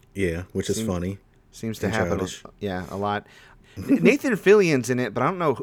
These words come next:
Speaker 2: Who does Nathan Fillion play? I didn't see his fat package in the trailer.
Speaker 1: Uh, his fat package? I
Speaker 2: His
Speaker 1: think
Speaker 2: fat
Speaker 1: it's Guardian,
Speaker 2: package.
Speaker 1: but I don't know.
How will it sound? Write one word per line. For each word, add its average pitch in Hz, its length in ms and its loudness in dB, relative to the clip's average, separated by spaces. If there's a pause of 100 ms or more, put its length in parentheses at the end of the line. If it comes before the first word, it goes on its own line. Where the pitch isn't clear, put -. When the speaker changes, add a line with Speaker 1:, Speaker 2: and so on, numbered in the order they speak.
(100)
Speaker 2:
Who 185 100 -4
does 262 160 -6
Nathan 175 260 -2
Fillion 113 400 -2
play? 71 400 -8
I - 60 -4
didn't 165 180 2
see 160 140 0
his 120 140 0
fat 107 220 -2
package 98 400 -6
in 85 60 -8
the 76 60 -10
trailer. 73 440 -8
Speaker 1:
Uh, - 40 -14
his 107 360 -6
fat 330 220 -6
package? - 380 -10 (200)
I 196 60 -6
Speaker 2:
His 185 120 -2
Speaker 1:
think - 140 2
Speaker 2:
fat 339 80 4
Speaker 1:
it's 453 80 2
Guardian, 311 440 0
Speaker 2:
package. - 320 -12
Speaker 1:
but 104 100 0
I 113 100 2
don't 104 140 -2
know. 90 300 -8